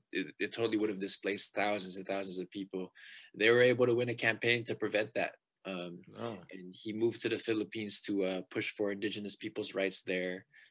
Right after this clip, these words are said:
Speaker 1: to provide healthcare, um, and try to build houses and, and all that. Um, and, but they didn't have the medical resources, and he passed away,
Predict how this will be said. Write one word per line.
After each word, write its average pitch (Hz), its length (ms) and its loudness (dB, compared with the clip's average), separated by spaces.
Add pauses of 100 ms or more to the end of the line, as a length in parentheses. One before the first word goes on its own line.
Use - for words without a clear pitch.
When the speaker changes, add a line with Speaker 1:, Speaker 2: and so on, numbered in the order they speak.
Speaker 1:
to 98 80 -4
provide 95 380 0
healthcare, 92 580 -4 (640)
um, 87 460 -4
and 95 160 -6
try 104 200 4
to 101 80 0
build 101 240 -2
houses 95 480 -2
and, 92 240 -10
and 95 120 -8
all 90 160 -6
that. 90 260 -4 (120)
Um, 90 440 -10 (340)
and, 90 180 -6
but - 120 -8
they 113 120 4
didn't 117 140 4
have 123 160 4
the 113 80 0
medical 113 320 -2
resources, 107 760 0
and 87 460 -6
he - 140 -12
passed 107 340 0
away, 101 340 2